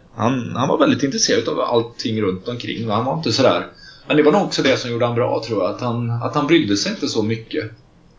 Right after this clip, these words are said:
Han, han kunde slappna av och var väldigt avslappnad.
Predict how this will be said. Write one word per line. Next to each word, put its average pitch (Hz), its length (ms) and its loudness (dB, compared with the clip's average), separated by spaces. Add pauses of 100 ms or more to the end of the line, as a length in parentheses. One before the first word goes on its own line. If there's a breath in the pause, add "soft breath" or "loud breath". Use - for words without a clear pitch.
Han, 127 240 -4
han 127 140 -2
kunde 170 180 4
slappna 143 380 2
av 98 240 4
och 120 120 -4
var 107 180 4
väldigt - 220 4
avslappnad. 101 760 0